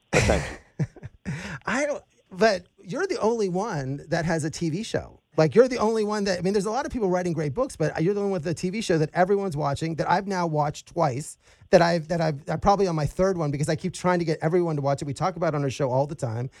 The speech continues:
Speaker 2: And I've read your book now twice because I read your book ten years ago, Showtime.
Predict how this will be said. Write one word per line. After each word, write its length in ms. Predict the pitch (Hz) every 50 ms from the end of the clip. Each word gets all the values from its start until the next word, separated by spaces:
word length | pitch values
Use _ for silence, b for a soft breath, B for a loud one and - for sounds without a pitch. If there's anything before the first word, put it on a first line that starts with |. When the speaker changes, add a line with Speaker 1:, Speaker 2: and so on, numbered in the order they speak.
| b b b
Speaker 2:
And 260 | - 180 170 170 165 165
I've 140 | 160 165 151
read 200 | 202 208 190 151
your 80 | 175
book 240 | 135 127 202 208 - -
now 160 | 143 123 120
twice 320 | - - - 127 117 107
because 180 | 104 120 131 143
I 100 | 147 139
read 180 | 135 156 160
your 100 | 151 156
book 240 | 156 165 147 123 - _ _ _ -
ten 200 | - - 180 156
years 240 | 147 156 185 180 135
ago, 160 | 127 131 135
Showtime. 540 | 131 - - 170 147 - 139 123 123 123 -